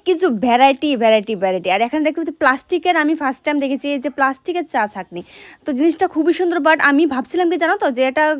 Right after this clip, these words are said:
গরম যদি চা ঢেলে দেই তাহলে কি পড়ে যাবে নাকি, সেটা চিন্তা ভাবনা করে আর নেওয়া হলো না। আর যাই হোক, প্লাস্টিকের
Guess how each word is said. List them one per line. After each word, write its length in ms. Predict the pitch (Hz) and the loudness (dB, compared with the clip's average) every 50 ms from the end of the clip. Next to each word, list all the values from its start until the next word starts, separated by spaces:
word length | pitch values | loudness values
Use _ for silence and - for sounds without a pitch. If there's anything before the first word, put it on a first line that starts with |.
| - - | -6 -10
গরম 500 | 226 185 214 226 240 277 285 302 294 294 | -6 -2 0 0 2 2 2 2 2 0
যদি 220 | 254 247 247 226 262 | 0 0 -2 -4 -6
চা 300 | - - 285 247 247 262 | -4 0 2 2 2 2
ঢেলে 260 | 240 196 208 247 330 | 2 0 -2 -2 0
দেই 160 | 254 247 277 | 2 0 0
তাহলে 360 | 285 - 247 240 247 247 254 247 - - - _ | 0 0 -2 0 0 -2 -2 -4 -6 -20 -20 _
কি 100 | - 262 | -8 -8
পড়ে 240 | 220 - 240 240 247 | -6 -4 -4 -4 -2
যাবে 180 | 240 277 262 285 | -2 -4 -4 -2
নাকি, 320 | 294 294 277 294 262 220 | -4 -4 -4 -6 -6 -6
সেটা 460 | - 226 208 226 220 220 220 214 - 220 | -6 -6 -4 -2 -2 -2 -4 -4 -6 -6
চিন্তা 220 | - 247 220 233 | -8 -8 -6 -4
ভাবনা 260 | 220 220 214 220 220 214 | -6 -6 -6 -6 -6 -6
করে 180 | 220 226 320 - _ - - - - - - - _ - | -4 -4 -6 -8 _ -20 -20 -20 -20 -20 -20 -20 _ -4
আর 160 | - 202 208 | -2 0 2
নেওয়া 220 | 208 214 214 214 | 2 2 2 2
হলো 200 | 214 202 202 214 | 2 0 0 2
না। 100 | 254 311 | 2 0
আর 100 | 302 294 | 0 2
যাই 160 | 277 311 339 | 4 4 4
হোক, 80 | 370 285 | 4 4
প্লাস্টিকের 540 | - 247 220 214 - - 240 240 233 233 | 2 -2 -2 -2 -2 -4 0 0 0 0